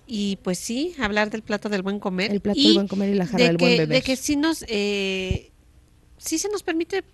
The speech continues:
Speaker 1: una hasta dos veces a la
Speaker 2: Ya
Speaker 1: semana
Speaker 2: verán
Speaker 1: un
Speaker 2: que el plato del buen comer trae un,
Speaker 1: pastel, sí.
Speaker 2: hasta un tamal y una concha, ya lo van a ver.
Speaker 1: Y así que, pues, bueno, estén al pendiente de este, de este, de esta serie aquí en D G S T V. Pues, ¿todavía qué, qué sigue, eh, técnico?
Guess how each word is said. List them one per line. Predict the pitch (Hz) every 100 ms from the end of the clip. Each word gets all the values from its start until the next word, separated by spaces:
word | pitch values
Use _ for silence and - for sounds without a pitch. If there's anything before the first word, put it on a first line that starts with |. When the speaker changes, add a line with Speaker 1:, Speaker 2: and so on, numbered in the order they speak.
| _ _
Speaker 1:
una | - 269 302 339 330
hasta | 285 247
dos | 262
veces | 269 269 262
a |
la | 240
Speaker 2:
Ya | 214
Speaker 1:
semana | 196 196
Speaker 2:
verán | 220 247 277
Speaker 1:
un |
Speaker 2:
que | 277
el | 262
plato | 277 294
del |
buen | 285 294
comer | 285 294
trae | 285
un, | 285
Speaker 1:
pastel, | 262
sí. | 196
Speaker 2:
hasta | 277
un | 277
tamal | 262 247 233
y |
una | 226 214 202
concha, | 202 196 196 - 156
ya | 151 175
lo | 196
van | 196
a | 185
ver. | 151 139 - -
Speaker 1:
Y | 202 196 190 185
así | 175 220
que, | - 214 196 165 -
pues, | 202
bueno, | 220 214 -
estén | 233 294
al | 269
pendiente | 254 220 220 220 214
de | 202
este, | 202 - 202
de | 180
este, | 220 240 220
de | 202
esta | 208 220
serie | - 208 196
aquí | 180 196
en | 175
D | 165
G | -
S | 165
T | 170
V. | 156 151 - - - - - - - - -
Pues, | 254 240 - 214
¿todavía | - 311 349
qué, | 330 349 -
qué | - 302
sigue, | 320 320 359 359 233
eh, | 226 -
técnico? | 269 269 277